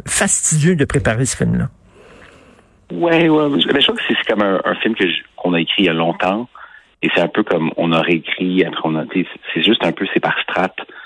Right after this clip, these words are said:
Speaker 2: donc, euh, de, de, de, d'écriture, et, euh, ça a été écrit un peu comme vous voyez le film, donc c'est, c'est, c'est un, l'écriture était très visuelle aussi, et, euh, par rapport au flashback et tout, je crois que c'était, c'était, c'était un peu, on voulait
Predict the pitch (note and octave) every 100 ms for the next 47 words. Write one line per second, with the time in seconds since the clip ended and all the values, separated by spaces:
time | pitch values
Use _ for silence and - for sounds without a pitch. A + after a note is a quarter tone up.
0 | - - _ - E2+ - E2+ D#2+ D#2+ D#2
1 | - - - - - - E2+ E2 - -
2 | G2 A2 - - E2+ E2+ F2 - - -
3 | - - - F2+ F2 E2 E2 E2+ E2+ E2
4 | E2+ E2 E2 - G2 G2 G#2+ - D3 F#2
5 | - A#2 G2+ F2 D#2+ D#2+ E2 D#2+ - E2+
6 | E2 D2+ D2 - - E2 - - - D#2+
7 | - - F2+ E2 D#2+ - - - F2 A2+
8 | G2+ F#2+ - E2+ D#2+ E2 F#2 F2 - G#2
9 | A#2+ - - - - _ - F2 E2+ E2+
10 | D#2 D2+ D2+ D2+ D#2 - E2 E2 F2+ F2+
11 | E2+ E2 - - E2+ D#2+ E2+ F2+ F#2 -
12 | - F#2 - - - F#2 - - - F2+
13 | F2 G#2+ G#2+ G2+ - - _ - F2 E2+
14 | F#2 F#2+ G2+ G#2